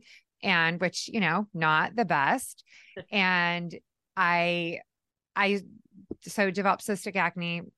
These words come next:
Speaker 1: I started getting more lethargy, brain fog. Um, in my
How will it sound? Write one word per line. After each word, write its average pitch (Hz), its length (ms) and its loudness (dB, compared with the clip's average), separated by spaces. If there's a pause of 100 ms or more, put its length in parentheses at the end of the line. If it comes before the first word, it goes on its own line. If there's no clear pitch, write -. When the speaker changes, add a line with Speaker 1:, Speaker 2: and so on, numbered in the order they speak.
Speaker 1:
I 170 100 -2
started 170 420 -2
getting 160 420 -4
more 165 300 -4
lethargy, 160 800 -2 (160)
brain 156 280 -2
fog. 143 520 0 (560)
Um, 151 520 0
in 185 160 -4
my 156 360 0